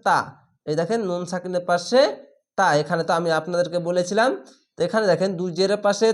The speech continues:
তা এসেছে, এই দেখেন দুই জেরের পাশে তা, এবং এবারকার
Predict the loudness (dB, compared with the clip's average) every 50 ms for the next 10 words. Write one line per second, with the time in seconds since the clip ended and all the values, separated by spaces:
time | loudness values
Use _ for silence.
0 | 2 2 2 2 2 2 0 -2 0 2 4 4 4 2 -2 -8 -18 -20 _ _
1 | _ -6 -2 -2 0 2 2 2 0 0 -2 -4 -2 0 2 2 2 2 2 -2
2 | -4 -6 -4 0 2 2 2 2 0 -2 -8 -18 _ _ -6 -2 0 0 0 0
3 | 0 0 0 0 2 2 2 0